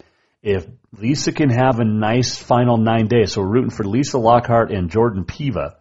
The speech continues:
or Ruger Piva rather, to have a couple of final great nine days here to, uh, get their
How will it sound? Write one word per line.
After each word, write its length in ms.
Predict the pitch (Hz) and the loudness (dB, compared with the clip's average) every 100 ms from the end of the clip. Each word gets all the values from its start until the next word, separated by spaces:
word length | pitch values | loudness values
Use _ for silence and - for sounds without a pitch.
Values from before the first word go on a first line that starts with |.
| - | -6
or 100 | 98 | 0
Ruger 300 | 120 180 117 | 2 4 0
Piva 300 | - 87 80 | -4 -8 -4
rather, 380 | 85 82 82 - _ _ | -2 -2 -4 -8 _ _
to 100 | - | -8
have 160 | 85 98 | -2 -2
a 60 | 92 | 0
couple 300 | 117 110 95 | -2 0 -4
of 80 | |
final 380 | - 107 98 92 | -2 -2 0 -2
great 540 | 87 95 110 117 - - | -4 -2 0 0 -4 -16
nine 420 | 104 107 110 101 | -6 -2 0 0
days 320 | 110 110 107 | 2 2 0
here 320 | 92 80 76 - _ _ _ _ _ | -4 -6 -8 -12 _ _ _ _ _
to, 240 | - 90 | -10 -4
uh, 60 | 85 | -4
get 180 | 82 92 | -4 -6
their 180 | 90 | -4